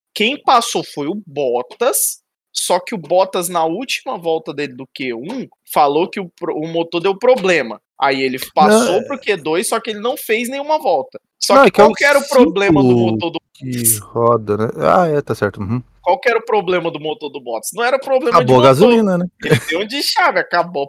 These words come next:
Speaker 1: porra da gasolina. Não
Speaker 2: É.
Speaker 1: tinha gasolina pra fia fazer a medição e ele foi desclassificado.
Speaker 2: Ele foi desclassificado.
Speaker 1: Aí todo mundo que tava atrás subiu uma posição. Aí o Pérez largou de décimo quinto.
Speaker 2: Hum, uhum.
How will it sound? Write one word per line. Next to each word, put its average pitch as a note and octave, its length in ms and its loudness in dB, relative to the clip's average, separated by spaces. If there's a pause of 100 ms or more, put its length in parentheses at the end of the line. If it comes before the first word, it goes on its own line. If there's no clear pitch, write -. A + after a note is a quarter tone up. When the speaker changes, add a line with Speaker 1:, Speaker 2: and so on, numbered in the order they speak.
Speaker 1:
porra D3+ 260 -4
da D3+ 120 0
gasolina. E3 640 -6 (160)
Não A#3 260 -2
Speaker 2:
É. A4+ 60 -6
Speaker 1:
tinha A3+ 360 -2
gasolina F3 600 -2
pra C#3 280 -2
fia C#3 320 -6
fazer C3 340 -4
a B2+ 60 -6
medição F3+ 540 -2 (100)
e D#4+ 120 -6
ele B3 120 -6
foi D#3+ 140 -2
desclassificado. C4 760 -2 (240)
Speaker 2:
Ele A2+ 160 -2
foi G2+ 140 -8
desclassificado. A#2+ 600 0
Speaker 1:
Aí D3+ 300 4 (100)
todo D4 320 0
mundo G#3+ 300 -6
que - 100 -16
tava F#3 240 0 (100)
atrás G#3 580 0
subiu D4+ 260 -8
uma G#3+ 160 -10
posição. - 480 -4
Aí C3 160 -2
o A#2+ 100 -8
Pérez B2+ 260 -2
largou D#3 300 -2
de E3+ 80 -8
décimo F#3 320 -4
quinto. D#4+ 260 -18 (380)
Speaker 2:
Hum, G#2 640 -2 (100)
uhum. F#2 340 -8